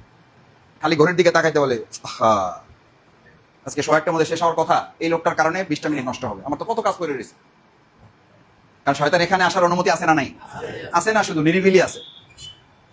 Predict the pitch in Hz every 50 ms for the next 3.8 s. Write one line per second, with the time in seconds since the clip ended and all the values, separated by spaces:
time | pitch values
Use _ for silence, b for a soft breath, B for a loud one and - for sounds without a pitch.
0 | _ _ - 160 165 185 190 180 185 185 185 180 175 - - 160 185 180 - 185
1 | 185 175 165 165 165 160 151 - - - - 160 - 143 151 190 254 262 - -
2 | _ _ _ _ _ _ _ - - - - - - _ _ _ _ _ _ _
3 | _ _ - 180 190 - - 214 202 190 175 180 143 127 110